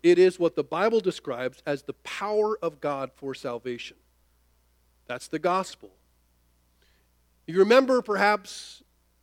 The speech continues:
in Acts chapter sixteen when Paul is in prison in Philippi. He's with Silas. They're chained up, and the earthquake happens, and the prison doors open up, and they don't leave.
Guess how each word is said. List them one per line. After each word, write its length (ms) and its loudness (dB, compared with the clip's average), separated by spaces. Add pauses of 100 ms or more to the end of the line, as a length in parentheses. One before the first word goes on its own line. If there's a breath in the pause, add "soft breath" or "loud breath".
(440)
in 140 -2
Acts 280 -2
chapter 380 -4
sixteen 720 -4
when 100 -4
Paul 340 -2
is 80 -4
in 120 -6
prison 640 -4 (500)
in 80 -10
Philippi. 600 -4 (840)
He's 220 -6
with 160 -6
Silas. 960 -6 (720)
They're 380 -4 (120)
chained 540 0
up, 300 -6 (500)
and 100 -18
the 120 -20
earthquake 560 0
happens, 640 -16 (720)
and 100 -16
the 220 -14
prison 300 2
doors 420 4
open 300 -4
up, 160 -16 (420)
and 100 -14
they 120 -10
don't 320 0
leave. 460 -8